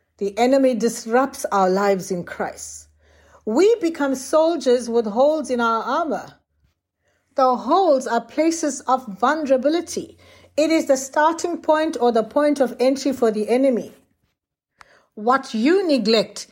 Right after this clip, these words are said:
he will invade. It is an invitation for him to enter. You have left the door open, whether half or wide open. He waits for a door to be open. No matter how small the hole is, he will use it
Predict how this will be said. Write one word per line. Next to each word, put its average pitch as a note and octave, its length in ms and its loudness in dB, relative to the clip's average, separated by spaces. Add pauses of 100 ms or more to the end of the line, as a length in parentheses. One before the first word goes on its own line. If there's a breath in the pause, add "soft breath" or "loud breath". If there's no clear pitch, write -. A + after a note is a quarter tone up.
(140 soft breath)
he C4 260 0
will G#3+ 220 2
invade. F#3 640 0 (280 soft breath)
It G#3+ 140 -2
is A3+ 120 0
an G#3+ 180 0
invitation D4 720 0
for A3+ 140 0
him A3+ 220 0
to G#3+ 240 -4
enter. A#3+ 400 -2 (540)
You D#4 320 2
have C#4 220 0
left B3+ 260 0
the A3 80 0
door G#3+ 300 0
open, A#3 460 -2 (260)
whether G3 260 -2
half C#4 440 2
or G3+ 200 0
wide G#3+ 300 2
open. F#3 440 -4 (220 soft breath)
He D4+ 260 0
waits C#4+ 360 2
for B3 160 2
a A3 100 2
door A3 300 2
to B3 160 -8
be G3+ 160 -4
open. - 440 -4 (400 soft breath)
No C#4 100 -2
matter D4+ 220 2
how D4+ 340 0
small E4 360 0
the B3+ 160 2
hole C4+ 460 2
is, G#3+ 320 2
he - 260 -6
will G3+ 180 -2
use A3 540 0
it F3 220 -10